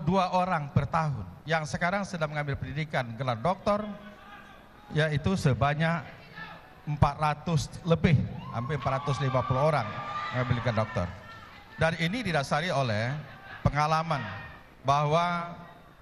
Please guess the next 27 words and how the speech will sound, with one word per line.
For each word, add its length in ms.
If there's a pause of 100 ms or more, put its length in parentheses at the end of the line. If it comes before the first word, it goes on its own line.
(120)
tidak 400
akan 160
mungkin 560
bersaing 480
suatu 320
daerah 560
antar 240
provinsi, 480
antar 240
kabupaten 400
kota 320
dalam 400 (340)
Provinsi 500
Jambi 560 (400)
dan 240
se-Indonesia. 880 (560)
Kita 160
tidak 240
akan 160
mungkin 240
ngejar. 320
Saya 160
sadar 400
Jambi 480
ini 160
tidak 240
mungkin 480